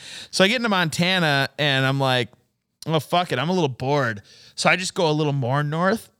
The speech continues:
and I ended up taking Jeep Trail, like, you know, off road. I, I probably drove a good hundred, two hundred miles off road,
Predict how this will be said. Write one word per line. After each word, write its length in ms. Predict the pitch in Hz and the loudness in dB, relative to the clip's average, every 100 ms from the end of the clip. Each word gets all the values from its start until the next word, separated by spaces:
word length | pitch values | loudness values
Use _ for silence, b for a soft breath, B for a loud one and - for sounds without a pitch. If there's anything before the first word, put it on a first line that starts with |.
| - | -4
and 140 | 156 | 0
I 120 | 147 143 | 0 -2
ended 240 | 208 220 | -2 0
up 160 | 165 - | -2 -2
taking 560 | 170 156 151 127 120 - _ - | -2 0 0 0 -2 -10 _ -4
Jeep 240 | 147 214 | -2 -2
Trail, 360 | - 147 135 123 | 0 2 2 2
like, 200 | 120 107 - - | 0 -2 -10 -4
you 120 | 156 | 0
know, 220 | 123 110 - _ _ | 2 2 -2 _ _
off 260 | 151 175 - | 0 0 -2
road. 120 | 156 | -2
I, 160 | 160 170 180 | 0 0 -2
I 60 | |
probably 260 | 180 220 214 | -2 -2 -2
drove 340 | 165 202 185 143 135 - _ _ - | 0 -2 -2 -6 -14 -18 _ _ 0
a 100 | 143 | 0
good 460 | 120 170 160 139 - | 2 0 0 -4 -6
hundred, 340 | 123 170 160 | -2 0 0
two 120 | - 180 | 0 0
hundred 160 | 156 | 0
miles 500 | 147 143 151 147 135 b b b b b b _ 160 | 2 2 2 2 0 b b b b b b _ 0
off 380 | 170 170 147 151 | 2 2 -4 -4
road, 680 | 156 170 165 151 143 139 | -2 0 2 2 0 -4